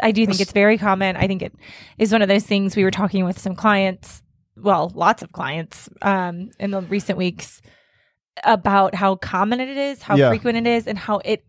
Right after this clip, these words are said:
Speaker 1: is not a one and done conversation. It's just not.
Speaker 2: That is very true. I, and so th-, this is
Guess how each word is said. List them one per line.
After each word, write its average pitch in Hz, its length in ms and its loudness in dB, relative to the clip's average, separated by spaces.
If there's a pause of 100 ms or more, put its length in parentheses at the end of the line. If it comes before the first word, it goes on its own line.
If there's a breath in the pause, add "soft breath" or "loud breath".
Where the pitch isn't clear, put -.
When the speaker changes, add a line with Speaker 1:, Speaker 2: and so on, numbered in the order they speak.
Speaker 1:
is 233 300 2
not 214 360 2 (100)
a 202 80 6
one 185 340 -4
and 190 200 -10
done 170 300 0
conversation. - 840 -10 (280)
It's - 140 -2
just 226 140 0
not. 285 180 0 (420)
Speaker 2:
That 117 200 4
is 113 320 0 (120)
very 117 260 2
true. 101 360 -4
I, 156 360 2 (280 loud breath)
and 165 140 -4
so 180 320 4 (100)
th-, 185 160 0
this 214 240 0
is - 20 -4